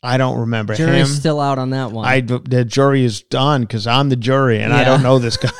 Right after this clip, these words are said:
Speaker 2: <laughs>
Speaker 1: But he swore he knew me, and I was
Speaker 2: Mm-hmm.
Speaker 1: happy that he came. I, well, I shouldn't say that. He ca-, he brought four people. Let
Speaker 2: Yeah.
Speaker 1: me say, I'll say that. I was happy that he brought four people.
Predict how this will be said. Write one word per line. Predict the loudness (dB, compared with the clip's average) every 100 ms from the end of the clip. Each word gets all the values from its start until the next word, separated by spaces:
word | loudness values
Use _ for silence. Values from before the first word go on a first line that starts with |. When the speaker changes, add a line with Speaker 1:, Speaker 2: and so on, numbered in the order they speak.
| -6 -6 -6 -6
Speaker 2:
<laughs> | -4 -4 -6 -16 -16 -18 0
Speaker 1:
But | 2
he | 4 2
swore | 0 -6 -2 2 2
he | 2 2
knew | 0 0
me, | 0 0 -2
and | -2
I | 0
was | 0 -2
Speaker 2:
Mm-hmm. |
Speaker 1:
happy | -2 -2 0
that | 2
he | 0
came. | -2 -4 -4
I, | -12 -12
well, | -16 -18 -14
I | -12
shouldn't | -10 -10 -8
say | -8
that. | -8 -10 -10 _ _
He | -8
ca-, | -2 -2
he | -2
brought | 0 0 0
four | -6 -6
people. | -6 -10 -10 -16 _
Let | 0 0
Speaker 2:
Yeah. |
Speaker 1:
me | 2
say, | -2 -4 -10 -4
I'll | -2
say | 0 0
that. | -2 -8
I | -12
was | -12
happy | -6 -4 -2 -2
that | -4
he |
brought | -4 -6 -8
four | -8 -8
people. | -6 -10 -8 -12